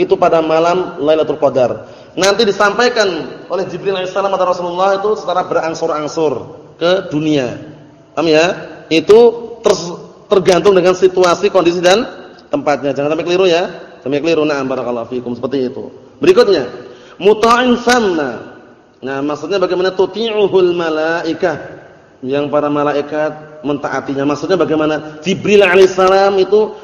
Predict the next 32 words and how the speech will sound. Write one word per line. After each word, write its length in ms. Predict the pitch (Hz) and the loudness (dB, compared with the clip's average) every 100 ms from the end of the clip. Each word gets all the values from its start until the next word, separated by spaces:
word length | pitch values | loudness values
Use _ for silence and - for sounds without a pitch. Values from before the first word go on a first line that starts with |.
| - | -6
di 80 | 185 | -4
samping 560 | - 208 247 240 226 | 0 2 4 4 4
memiliki 240 | 214 208 196 | 4 4 4
kedudukan 560 | 185 180 185 214 220 | 2 2 0 2 4
dan 160 | 196 180 | 4 2
dekat 320 | 180 - - | 0 0 0
kepada 240 | 180 185 | 0 0
Allah 160 | 180 180 | 2 2
Ta'ala, 340 | 185 196 240 269 - - - | 2 2 2 0 -6 -14 -10
itu 240 | 233 247 196 | -6 -4 -2
ditaati 320 | 226 214 240 | -2 0 2
oleh 80 | 233 | 4
malaikat 400 | 220 220 226 196 | 4 2 0 0
yang 80 | |
lainnya. 320 | 202 196 160 113 - - - - | 2 2 0 -4 -10 -16 -20 -20
Ditaati 480 | - 156 180 170 170 | -8 -4 -2 0 2
oleh 160 | 190 190 | 4 4
malaikat 560 | 175 175 165 202 - | 2 0 2 0 0
yang 160 | 143 160 | -4 0
lainnya. 400 | 165 151 131 120 - - | 2 0 -2 -6 -12 -10
Amin, 800 | - 214 226 254 262 240 160 120 | 0 2 4 4 6 4 4 0
ini 160 | 120 143 | -2 -2
gelarnya. 480 | 127 147 131 123 104 - - - - - | 0 0 0 -2 -10 -14 -20 -20 -20 -8
Nah, 320 | 139 139 131 131 | -4 -2 -4 -2
amin, 560 | 165 190 220 190 147 | 2 2 4 2 2
terpercaya. 880 | 190 123 175 196 170 156 120 - - 170 | 0 -2 -2 0 0 0 -4 -10 -8 0
Aminun 560 | 208 214 269 262 240 | 2 4 4 4 4
ala 480 | 202 208 208 202 165 | 4 4 4 2 2
wahyillahi 720 | 196 - 226 208 196 196 185 | 2 2 2 4 6 6 4
azza 320 | 180 156 143 156 | 2 0 0 2
wa 80 | 160 | 2
jal. 320 | 143 160 131 | 0 -2 -2